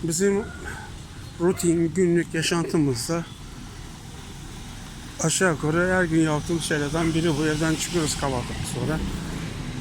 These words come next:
Bir yürüyüş yapıyoruz. Ondan sonra günaydın oturuyoruz. Birer çay içiyoruz.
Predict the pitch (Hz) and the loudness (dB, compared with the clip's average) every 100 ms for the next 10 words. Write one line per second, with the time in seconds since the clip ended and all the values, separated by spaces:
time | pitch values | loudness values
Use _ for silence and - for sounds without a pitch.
0 | - - - 170 170 175 170 147 - 139 | -6 -6 -2 2 4 4 2 -2 -2 0
1 | 156 151 156 - 147 156 156 151 143 160 | 2 2 0 0 0 2 2 0 -2 -2
2 | 147 147 160 - 165 151 117 139 - - | -2 0 0 0 0 -2 -4 -4 -6 -6